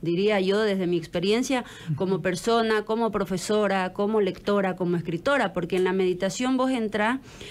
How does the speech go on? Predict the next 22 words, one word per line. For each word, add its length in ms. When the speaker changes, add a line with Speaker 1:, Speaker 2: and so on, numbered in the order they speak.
Speaker 1:
en 160
un 140
estado 500
de 160
autoconciencia, 1300
de 140
autoconocimiento 1300
de 160
tu 360
propia 340
mente, 460
de 120
tu 180
pro-, 300
de 160
tus 160
propios 360
latidos. 600
Y 100
cuando 300
lográs 440
eso, 360